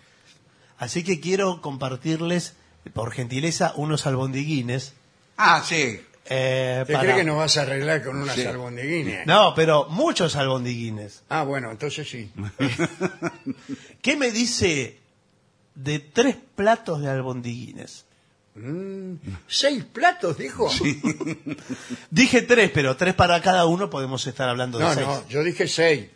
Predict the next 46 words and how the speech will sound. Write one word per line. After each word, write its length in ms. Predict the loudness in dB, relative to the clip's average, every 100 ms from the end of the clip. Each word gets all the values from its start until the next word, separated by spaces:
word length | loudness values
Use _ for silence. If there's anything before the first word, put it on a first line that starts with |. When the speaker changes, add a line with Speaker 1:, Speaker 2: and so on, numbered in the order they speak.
| _ -14
Speaker 3:
pero 180 | -12 -8
seis 260 | -2 -2
para 260 | 0 0 0
cada 260 | -4 -4
uno. 420 | -6 -8 -10 -14 -18 -18 -20 _ _ _ _ -20 _
Speaker 1:
Bueno, 240 | 6 6 6
bueno, 280 | 4 4
si 140 | -2 -2
se 140 | -2
trata 380 | 2 4 6 8
de 80 | 8
albondiguines, 960 | 4 0 -4 -2 -2 0 0 0 -4 0
vamos. 460 | 0 0 -6 -12 _ _ _ _ 0
Speaker 2:
Bueno, 280 | 2 4
Speaker 3:
El 60 | 2
señor 180 | 4 4
Speaker 2:
pero 60 |
Speaker 3:
está 600 | 4 6 6 8 8 6 4
Speaker 2:
podríamos, 800 | 0 2 0 0 -2 -4 -4 -2
sí, 180 | 0
está 200 | 2 2
tratando 400 | 0 -2 -2 0
de 80 | 0
sobornarnos. 920 | 2 2 2 4 4 4 0 -4 -4 -8
Speaker 3:
Sí. 480 | -12 -8 -2 0 0
Speaker 1:
Ay, 160 | 2 4
no 100 | 6
me 100 | 6
gusta 260 | 6 6 4
Speaker 3:
Y 20 |
no 60 |
Speaker 1:
esa 140 | 4 2
palabra. 420 | 4 4 2 2
Speaker 3:
Sí, 260 | 2 2 0
bueno, 360 | 0 0 -2 -4
pero 420 | -4 -4 -4 -6 -2
ya 140 | -2
la 160 | 0 -2
pronunciamos. 680 | -6 -6 -2 -2 -2 -8 -16 _ _ -10
Así 240 | -6 -4
que 120 | -2
vamos 280 | -2 -2 -2
a 20 |
agregarle 460 | 0 0 -2 0 2
dos 200 | 0 0
ceros 460 | -4 -4 -6 -14